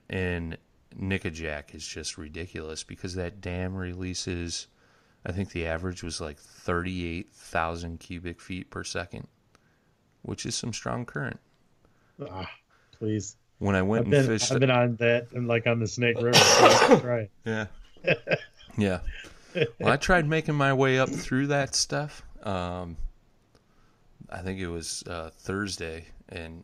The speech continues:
Speaker 1: yeah, that wasn't happening. But, um,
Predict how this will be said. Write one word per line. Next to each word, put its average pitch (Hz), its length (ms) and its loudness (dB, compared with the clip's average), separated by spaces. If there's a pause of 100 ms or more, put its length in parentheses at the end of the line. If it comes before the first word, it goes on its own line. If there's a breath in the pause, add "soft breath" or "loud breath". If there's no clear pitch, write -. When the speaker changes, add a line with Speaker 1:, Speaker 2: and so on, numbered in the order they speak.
Speaker 1:
yeah, 85 180 -8
that 85 220 -4
wasn't 87 300 -8
happening. 87 500 -4
But, 90 260 0 (840 soft breath)
um, 104 460 6